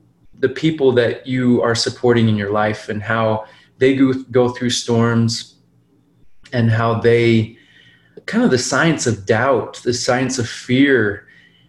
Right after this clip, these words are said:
and why it is so pervasive in not only our lives at times, but the lives of others and the lives that's, that, that we support. And so my goal today is that each, each of you that is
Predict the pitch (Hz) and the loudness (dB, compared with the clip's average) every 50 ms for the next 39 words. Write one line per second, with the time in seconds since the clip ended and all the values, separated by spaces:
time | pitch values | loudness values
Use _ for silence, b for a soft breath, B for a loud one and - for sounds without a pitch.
0 | b - 123 120 123 123 127 135 143 156 147 139 127 131 143 143 135 - - 131 | b -2 0 2 2 2 2 2 2 0 0 0 0 0 -2 -2 -4 -2 2 2
1 | 127 127 127 127 - - 123 110 107 117 123 135 131 - - 120 113 113 107 101 | 4 4 2 0 0 0 0 2 2 2 2 2 0 -4 -4 -2 -2 -2 -2 -4
2 | 104 - - 123 120 113 110 110 107 107 110 - _ _ - - - - 123 123 | -8 -12 -8 -6 -4 -4 -2 -4 -4 -6 -8 -12 _ _ -20 -20 -18 -12 -8 -6
3 | 131 143 147 135 123 113 110 110 123 131 120 110 107 104 98 113 110 - - - | -4 -2 -2 -2 0 0 0 0 0 0 2 0 0 -2 -2 -4 -4 -4 -6 -8
4 | 113 107 107 107 107 - - - 117 113 110 110 110 - - - 107 107 107 110 | -6 -4 -4 -4 -6 -8 -4 0 0 2 2 0 -2 -8 -10 -8 -4 -2 0 0
5 | 117 110 107 110 104 107 104 110 113 107 104 104 - - 104 107 107 104 107 110 | 0 0 -2 -4 -4 -4 -2 -2 -2 -2 -4 -6 -10 -10 -8 -8 -6 -4 -4 -6
6 | 107 107 110 - - - - - - 107 - - - _ _ - 107 98 - - | -6 -8 -12 -18 -18 -20 -18 -14 -12 -12 -12 -12 -16 _ _ -10 -10 -10 -8 -8
7 | 110 107 - - 107 110 - - 110 110 110 - - _ _ _ _ _ _ _ | -8 -8 -8 -10 -12 -10 -4 0 0 0 0 -2 -6 _ _ _ _ _ _ _
8 | - - - - - - - - - - - - - 131 123 - 139 127 120 113 | -20 -20 -20 -20 -20 -20 -20 -20 -20 -20 -20 -14 -10 -6 -2 2 2 2 2 0
9 | 113 B B B B B B B B 143 143 135 120 170 196 226 - 180 - 143 | -4 B B B B B B B B -4 -4 0 2 2 2 4 2 2 2 2
10 | 131 131 135 135 - - 147 135 135 123 120 110 131 127 123 120 - - - - | 2 2 2 0 -2 0 2 4 4 4 2 2 2 4 4 2 0 -4 -6 -4
11 | 151 160 160 - - - - - - - - - 143 156 165 - - 165 131 123 | -4 -4 -2 -2 -4 -4 -4 -6 -6 -10 -8 -4 -2 -2 -2 0 0 0 0 2
12 | 131 139 135 135 123 127 123 117 117 110 113 113 - - | 2 2 2 2 2 2 2 2 0 -2 -4 -6 -8 -8